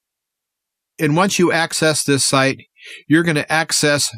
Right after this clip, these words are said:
a whole new world of radio listening. From Thunderbolt West Media Radio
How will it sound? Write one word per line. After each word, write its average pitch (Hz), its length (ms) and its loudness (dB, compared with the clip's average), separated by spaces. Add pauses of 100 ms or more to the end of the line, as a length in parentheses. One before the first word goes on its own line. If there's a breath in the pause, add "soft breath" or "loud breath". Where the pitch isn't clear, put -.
(120)
a 131 140 0
whole 190 520 2 (160)
new 170 300 4
world 143 540 2 (640)
of 131 160 2
radio 139 380 4
listening. 113 480 0 (1600)
From 139 260 -2
Thunderbolt 202 560 0
West 180 280 0
Media 175 360 4
Radio 156 500 2